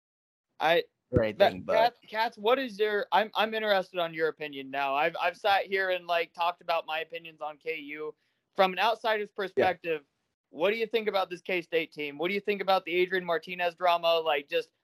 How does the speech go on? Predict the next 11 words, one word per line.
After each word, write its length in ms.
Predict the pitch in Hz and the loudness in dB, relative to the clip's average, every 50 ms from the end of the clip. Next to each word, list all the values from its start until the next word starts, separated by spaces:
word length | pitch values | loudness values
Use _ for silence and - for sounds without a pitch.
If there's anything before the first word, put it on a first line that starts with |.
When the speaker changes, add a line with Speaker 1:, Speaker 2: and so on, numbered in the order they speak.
| _ _ | _ _
Speaker 1:
all 240 | - 180 185 185 175 | 4 6 8 8 6
of 120 | 165 139 135 | 4 0 -4
it. 140 | 127 - - 151 | -10 -12 -8 _
Just 200 | 170 165 - - | -8 -8 -4 -2
unload 360 | 170 185 190 196 202 202 196 185 | 0 0 0 2 0 0 0 0
what 200 | 180 185 180 - | -2 -6 -6 -6
you 60 | 175 | -4
got 300 | 156 - 160 147 147 147 | -2 0 0 0 0 -2
on 220 | 139 131 131 123 | -4 -6 -6 -8
us. 280 | 117 123 - - - _ _ _ _ _ _ _ _ _ _ _ _ _ _ _ _ _ | -10 -12 -12 -16 -20 _ _ _ _ _ _ _ _ _ _ _ _ _ _ _ _ _
Speaker 3:
Um, 760 | 135 135 139 139 143 143 143 143 143 143 143 139 139 131 113 | 4 6 8 8 8 8 6 6 6 4 4 2 0 -2 -4